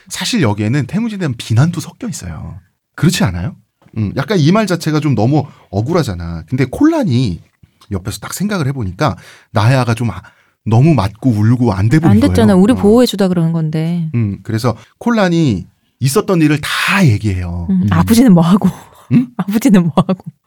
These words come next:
Speaker 1: 아, 근데 그 다이로서는 뭐 무릎 꿇고 고개 숙이고 있었겠지.
Speaker 2: 음.
Speaker 1: 그러면서 콜란이 굉장히 그 대담하게 구는데, "정의심스러우면 하늘의 뜻에 따라 부모가 낳아주신 제 살을 직접 조사해 보시지요." 이 무슨 말이냐면,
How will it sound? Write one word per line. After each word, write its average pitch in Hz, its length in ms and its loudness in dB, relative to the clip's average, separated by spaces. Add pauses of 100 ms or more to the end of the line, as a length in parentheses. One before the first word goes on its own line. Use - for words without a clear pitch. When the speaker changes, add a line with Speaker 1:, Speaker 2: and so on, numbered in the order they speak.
(180)
Speaker 1:
아, 107 160 0
근데 107 260 0 (100)
그 95 460 -10
다이로서는 120 640 -2
뭐 - 80 -18 (180)
무릎 170 180 -4
꿇고 - 220 -12
고개 147 240 -2
숙이고 202 240 -8
있었겠지. 190 420 -8
Speaker 2:
음. 180 320 -6 (240)
Speaker 1:
그러면서 131 480 2
콜란이 233 440 -4
굉장히 165 460 -2
그 98 400 -6 (180)
대담하게 156 460 -2
구는데, 85 640 -10
"정의심스러우면 110 920 -2
하늘의 196 460 -6
뜻에 - 240 -20
따라 131 220 -4
부모가 143 420 -2
낳아주신 98 560 -6 (260)
제 113 360 0
살을 151 300 -6
직접 131 340 -8
조사해 107 320 -6
보시지요." 98 500 -10 (440)
이 104 60 -6
무슨 101 200 -4
말이냐면, 98 640 -4